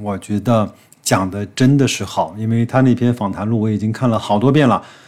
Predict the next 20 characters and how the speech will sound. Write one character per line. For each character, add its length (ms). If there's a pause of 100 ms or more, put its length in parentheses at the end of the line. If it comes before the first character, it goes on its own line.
(220)
每 160
一 120
遍 200
看 300
都 160
有 160
新 240
的 100
收 220
获， 420
都 140
有 160
新 460
的 100
认 220
知。 280 (440)
在 260
十 240
年 200
前， 380